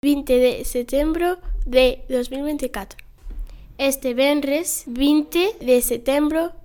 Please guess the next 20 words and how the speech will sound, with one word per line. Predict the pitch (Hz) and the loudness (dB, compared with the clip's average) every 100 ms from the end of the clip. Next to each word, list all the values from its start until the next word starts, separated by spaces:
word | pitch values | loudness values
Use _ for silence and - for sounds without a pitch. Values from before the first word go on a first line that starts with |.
| - | -10
tivemos | 269 269 277 262 226 - - | -4 2 2 4 2 0 -2
a | 240 | -2
sorte | - 285 294 339 330 - | 0 0 0 -4 -6 -2
de | 254 247 - | -2 -2 -8
recibir | 233 240 233 254 254 285 330 - | -4 -4 -2 -4 -2 -2 -4 -2
a | 247 | -2
visita | 240 233 - 285 320 330 - _ | -2 -2 -2 -4 -4 -4 -6 _
da | 247 247 233 | -2 0 0
alecta | 233 240 247 269 262 320 330 - - | -2 0 0 0 0 0 0 -4 -16
olímpica | - 226 220 214 196 180 190 202 - - | -2 0 0 -4 -8 -8 -8 -10 -18 -2
de | 254 247 220 - | 2 2 0 -6
lanzamento | 226 226 - 233 240 254 285 339 359 370 | -6 -4 -4 -4 0 0 0 0 0 -2
de | - 254 285 | 2 2 4
peso, | 226 214 - 226 202 - | -2 -4 -4 -6 -12 -14
Belén | - 254 262 285 320 | 0 4 6 4 2
Toimil, | 277 226 214 196 208 - - | 0 2 0 -2 -6 -16 -18
que | - 269 262 | 0 0 2
ten | 277 294 339 - - | 4 4 2 -4 4
o | 277 247 226 - | 6 6 2 -2
actual | 247 247 - - 240 254 269 | 0 0 -6 -6 0 4 6